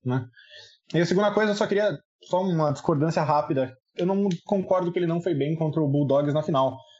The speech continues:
Eu achei que o plano de jogo inteiro de Georgia era tirar ele da partida, então era marcação dupla, corrida pro outro lado, screen pass.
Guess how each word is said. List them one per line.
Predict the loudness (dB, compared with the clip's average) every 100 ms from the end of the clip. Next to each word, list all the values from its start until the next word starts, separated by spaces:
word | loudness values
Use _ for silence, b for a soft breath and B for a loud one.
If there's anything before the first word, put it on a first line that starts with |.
| B -2
Eu | 2 2
achei | 2 -2
que |
o | 0
plano | 2 2
de | 2
jogo | 2 2 0
inteiro | -2 0 0 2
de | 0
Georgia | 2 2 2 2
era | -2
tirar | -4 -2 0
ele | 0
da |
partida, | -2 -2 -4 -2 -2
então | 0
era | 0
marcação | 0 0 -2 0 2
dupla, | 2 2 0
corrida | 2 2 0
pro | 0
outro | 0 2
lado, | 2 2 2
screen | 0 -2 -2
pass. | 2 2 0